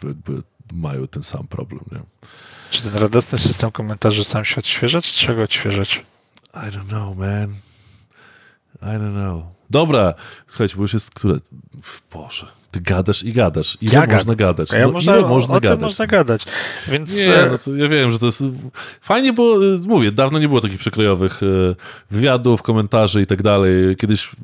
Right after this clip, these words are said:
Speaker 1: co miesiąc była jakaś tam aferka, bo to Dzień Dobry T V N, a bo to,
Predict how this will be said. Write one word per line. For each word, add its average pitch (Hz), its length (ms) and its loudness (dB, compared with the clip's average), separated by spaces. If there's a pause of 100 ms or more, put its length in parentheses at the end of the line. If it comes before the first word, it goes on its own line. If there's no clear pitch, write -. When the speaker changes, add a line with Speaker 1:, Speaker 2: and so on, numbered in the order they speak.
(180)
Speaker 1:
co 123 180 0
miesiąc 113 460 0
była 92 240 4
jakaś 87 260 -2
tam 90 180 -2
aferka, 87 400 -2
bo 80 140 -4
to 78 220 -6 (420)
Dzień 95 160 0
Dobry 101 240 4
T 101 120 0
V 117 340 2
N, 123 120 2
a 117 120 4
bo 113 180 2
to, 120 540 4